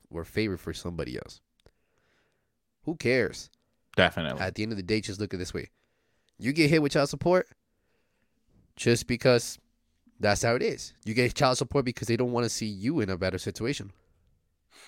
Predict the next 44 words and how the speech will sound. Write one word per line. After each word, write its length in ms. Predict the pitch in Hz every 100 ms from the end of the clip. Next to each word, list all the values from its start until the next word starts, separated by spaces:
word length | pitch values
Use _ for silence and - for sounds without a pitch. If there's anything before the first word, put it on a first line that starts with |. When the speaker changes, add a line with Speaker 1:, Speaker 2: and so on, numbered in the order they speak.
| - -
Speaker 1:
So, 280 | - 85 82 _ - - -
Speaker 2:
Yeah. 200 | - 269 -
Speaker 1:
that's 180 | 120 -
just 140 | 135
how 100 | 135
way 140 | 139
I 40 | 117
see 180 | - 78
it. 140 | - _ - _ _ _ _ -
And 120 | 107
even 260 | 127 127
though, 200 | 120 117
you 140 | 107 95
know, 120 | 90 - - - -
and 100 | 101
I'm 60 | 117
just 140 | 139
speaking, 380 | - 147 139 151
I'm 140 | 123 123
speaking 320 | 165 170 170
for 160 | -
myself, 480 | 113 101 - 120 151
and 100 | 101
if 80 | 101
somebody 300 | - 117 120
wants, 320 | 113 104 -
is 80 | -
actually 280 | 113 110 110
watching 380 | 101 113 - 117
this 180 | 113 101
and 100 | 98
wants 160 | 107
to 40 | 104
speak 240 | - 110
for 120 | -
themselves, 540 | 90 87 - 104 143 -
I'll 80 | 95
speak 280 | - 117 -
for 140 | 98
you 280 | 92 123 120
as 140 | 82
well 140 | 78 82
for 140 | -
that. 180 | 52 -